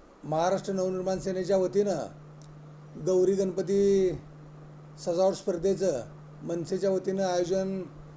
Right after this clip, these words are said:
करण्यात येत असतं. त्याचप्रमाणे यावर्षी देखील या गौरी गणपती सजावट स्पर्धेचं आयोजन करण्यात आलेलं आहे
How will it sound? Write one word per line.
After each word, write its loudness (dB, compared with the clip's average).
करण्यात 2
येत 4
असतं. 0
त्याचप्रमाणे 2
यावर्षी 4
देखील 0
या 6
गौरी 2
गणपती 0
सजावट 0
स्पर्धेचं 0
आयोजन 0
करण्यात 0
आलेलं 4
आहे 2